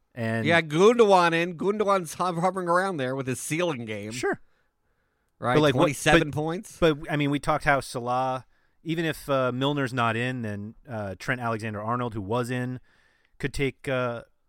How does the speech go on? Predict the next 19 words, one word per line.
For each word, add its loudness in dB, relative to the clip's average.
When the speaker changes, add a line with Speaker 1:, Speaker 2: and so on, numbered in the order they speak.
Speaker 1:
could -12
take -4
set -4
piece. -8
Like, -2
it's -12
not -2
like -4
Salah -6
all -2
of -14
a -6
sudden -8
became -8
this -10
set -6
piece -6
monopoly. -8
Like, -6